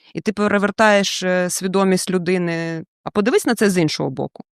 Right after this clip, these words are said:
Тобі дали шанс, а ти зараз можеш їм знехтувати, думаючи про те, що «а чому саме я? Може, я не варта того? А хтось загинув, а хтось втратив кінцівки,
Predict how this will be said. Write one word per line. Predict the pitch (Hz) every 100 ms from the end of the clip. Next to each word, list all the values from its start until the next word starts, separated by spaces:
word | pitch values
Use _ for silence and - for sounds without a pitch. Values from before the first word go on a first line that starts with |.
| _
Тобі | - 175 240
дали | 226 202 214
шанс, | 214 - 160 151 -
а |
ти | - 269
зараз | 233 220 220 -
можеш | 196 202 202 -
їм | 196 165
знехтувати, | 170 214 - - 269 185 - - _ -
думаючи | 196 220 202 -
про | - 190
те, | 226
що | 233 -
«а |
чому | - 247 294
саме | - 226 208
я? | 190 185
Може, | 180 190 196
я | 190
не | 190
варта | 185 269 -
того? | 208 170 151 156 - -
А | -
хтось | - 208
загинув, | 190 185 240 269 185
а |
хтось | - 180 175 - - -
втратив | - 196 202 226 214 - - - - - _ _ -
кінцівки, | 170 156 - 185 - 180 160 156